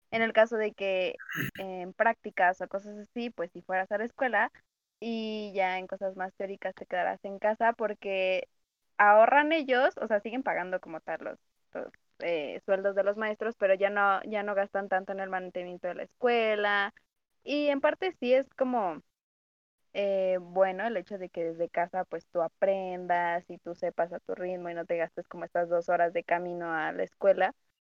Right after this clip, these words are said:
porque yo sí he calculado como cuánto me hago a la escuela y creo que sí me hago como hora y media. Y yo, "¿Cómo voy a hacer hora y media? Nunca he viajado tanto a, a la escuela".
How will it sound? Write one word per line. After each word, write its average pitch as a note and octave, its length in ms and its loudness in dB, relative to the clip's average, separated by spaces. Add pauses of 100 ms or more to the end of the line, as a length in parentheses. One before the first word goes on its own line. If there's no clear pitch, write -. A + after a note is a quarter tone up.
(100)
porque G3 480 4
yo G3 120 2
sí A3+ 300 0
he G3+ 100 4
calculado G#3 480 4
como F#3 180 -6
cuánto F3+ 300 0
me G#3 100 -2
hago F#3+ 140 4
a A3 40 2
la A3 60 -2
escuela F#3+ 280 -4
y - 40 -2
creo G#3 120 -14
que - 80 -16
sí - 80 -12
me G#3+ 100 -4
hago G3+ 120 -2
como G#3+ 220 -6
hora F3+ 180 0
y G3+ 80 -8
media. F#3 460 -2
Y F#3 100 -10
yo, G#3 60 -12 (320)
"¿Cómo C4+ 180 -4
voy D4+ 80 0
a F4 40 -4
hacer D#4 280 -4
hora D#4 140 0
y D4+ 60 -2
media? B3+ 220 2
Nunca C4 320 2
he C4+ 60 4
viajado B3 400 0
tanto G#3 400 0
a, E3+ 300 4
a - 200 -4
la F#3 120 -2
escuela". F3+ 520 0